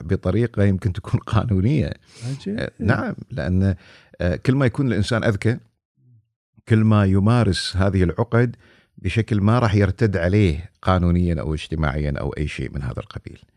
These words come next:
Speaker 1: فبالتالي هذه ال-، الناس يكون عندهم ميول ل، آه، القسوة في التعامل مع الآخرين، آه، لعدد الاع-، عدم الاعتداد بمشاعر الآخرين، ما، ما،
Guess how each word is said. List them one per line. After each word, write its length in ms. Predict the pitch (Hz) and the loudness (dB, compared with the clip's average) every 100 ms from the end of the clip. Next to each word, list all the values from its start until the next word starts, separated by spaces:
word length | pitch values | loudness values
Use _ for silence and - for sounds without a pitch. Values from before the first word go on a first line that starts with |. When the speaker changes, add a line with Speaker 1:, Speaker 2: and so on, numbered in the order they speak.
| _ _ _ _ | _ _ _ _
Speaker 1:
فبالتالي 560 | 90 82 - 110 104 101 | -6 -4 2 2 4 2
هذه 200 | 151 185 | 2 -2
ال-، 240 | - - | -4 -4
الناس 540 | 95 98 131 117 - - | 0 2 4 2 -2 -8
يكون 280 | 87 107 | -4 -4
عندهم 380 | 82 104 104 87 | 0 2 2 2
ميول 460 | 85 90 110 107 107 - _ _ _ _ _ | 2 2 4 2 0 -8 _ _ _ _ _
ل، 400 | - 90 87 87 87 _ _ _ _ _ | -4 0 2 2 -2 _ _ _ _ _
آه، 420 | 85 78 73 73 - - _ 92 | -2 0 0 -2 -6 -14 _ -6
القسوة 680 | 76 - 107 - 78 73 - _ _ | -2 0 0 0 -4 -4 -8 _ _
في 100 | - | -10
التعامل 560 | - 71 82 82 76 | -4 -2 -2 -2 -4
مع 140 | 71 76 | -4 -6
الآخرين، 680 | - 69 - 69 76 92 113 _ _ _ _ _ _ | -8 -10 -8 -6 -4 -4 -6 _ _ _ _ _ _
آه، 200 | 85 78 | -4 -4
لعدد 640 | - 98 110 - 117 120 110 | -2 0 0 2 2 2 2
الاع-، 440 | 104 - 101 - - _ - | -2 -2 -4 -4 -12 _ -4
عدم 360 | 98 113 123 | 0 2 4
الاعتداد 840 | 110 - 87 87 101 87 104 107 85 | 2 0 -4 -2 0 4 6 6 2
بمشاعر 560 | 85 78 - - - - | -2 -2 -4 -6 -6 -8
الآخرين، 600 | - - - 73 78 76 | -10 -10 -8 -6 -4 2
ما، 220 | 104 131 | 4 4
ما، 220 | 113 127 | 4 4